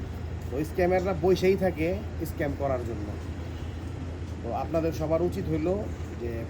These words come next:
প্রকৃত ব্রিডারের কাছ থেকে কবুতর কিনা বা রিং আইডেন্টিটি দেখা কবুতর কিনা। দেখেন, এই কবুতরের রিং নাই, রিং নাই বলতে একটা কাটা রিং আমি লাগায় রাখছি, এই যে কাটা রিং।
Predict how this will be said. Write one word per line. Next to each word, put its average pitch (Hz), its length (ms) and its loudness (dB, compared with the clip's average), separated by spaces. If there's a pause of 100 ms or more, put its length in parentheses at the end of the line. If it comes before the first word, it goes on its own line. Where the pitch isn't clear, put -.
প্রকৃত 175 320 0
ব্রিডারের 165 460 2
কাছ 160 200 -2
থেকে 160 200 0
কবুতর 160 300 0 (100)
কিনা 135 180 -4 (1300)
বা 117 160 -2 (320)
রিং 165 260 10 (120)
আইডেন্টিটি 175 520 2
দেখা 156 200 2
কবুতর 156 360 0 (100)
কিনা। 117 160 -4 (1200)
দেখেন, 147 260 2
এই 143 80 0
কবুতরের 156 420 0
রিং 139 120 2
নাই, 143 200 2 (1300)
রিং 131 160 10
নাই 160 140 12
বলতে 170 160 10
একটা 160 120 8
কাটা 170 300 6
রিং 143 120 8
আমি 123 180 8
লাগায় 120 260 6
রাখছি, - 300 0 (2250)
এই 113 100 -2
যে 110 120 -2 (280)
কাটা 123 200 2
রিং। 107 120 0